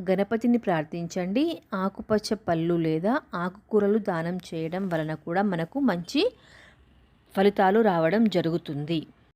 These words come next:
తెలుసుకున్నాం కదా అండి, ఈ మూడు రోజులలో కుంభరాశి వారికి ఒక స్త్రీ వలన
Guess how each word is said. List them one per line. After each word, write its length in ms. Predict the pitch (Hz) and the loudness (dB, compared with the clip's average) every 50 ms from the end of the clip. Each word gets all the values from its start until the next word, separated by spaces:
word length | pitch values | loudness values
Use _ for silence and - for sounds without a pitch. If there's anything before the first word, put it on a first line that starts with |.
| _ _ _ _ _ _ _ _ _ _ _ _ _ _ - | _ _ _ _ _ _ _ _ _ _ _ _ _ _ -2
తెలుసుకున్నాం 560 | 220 208 196 - - - 233 220 220 208 214 | 0 0 0 -2 -4 0 2 4 4 4 2
కదా 260 | 202 - 190 190 190 | 2 0 0 0 0
అండి, 440 | 190 185 190 190 190 233 262 269 262 - - | -2 -2 -2 0 0 2 2 2 0 -4 -6
ఈ 200 | 226 208 214 220 | -2 2 2 4
మూడు 340 | 202 202 226 190 196 190 208 | 4 4 4 2 4 4 4
రోజులలో 600 | 190 196 190 180 170 170 170 175 196 226 262 254 - - - | 4 4 2 0 0 -2 -2 0 2 2 2 2 -2 -10 -10
కుంభరాశి 580 | 196 185 190 202 196 196 190 185 185 - - | -8 -6 -2 -2 0 0 0 -2 -2 -4 -6
వారికి 560 | 165 170 160 160 160 156 _ - 226 254 269 - - | -6 -4 -4 -4 -6 -8 _ -4 -2 -2 -2 -2 -4
ఒక 140 | 190 - | -6 -6
స్త్రీ 300 | 175 - - - 185 175 | -6 -8 -6 -4 -4 -2
వలన 280 | 175 185 185 185 202 214 | 0 0 0 2 0 0